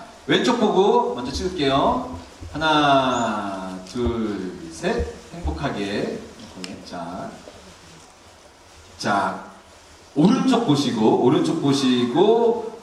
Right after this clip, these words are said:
어, "와주셔서 감사합니다"는 감사한 파-, 마음으로 하나,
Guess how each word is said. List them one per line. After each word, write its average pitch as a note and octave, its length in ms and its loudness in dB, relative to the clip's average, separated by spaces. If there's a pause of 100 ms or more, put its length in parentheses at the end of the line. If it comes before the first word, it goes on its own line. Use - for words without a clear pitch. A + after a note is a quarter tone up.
어, G2+ 120 -8
"와주셔서 D#3+ 340 2
감사합니다"는 D#3+ 580 2
감사한 F#3+ 380 2
파-, - 100 4
마음으로 C3 840 2 (140)
하나, A2+ 880 0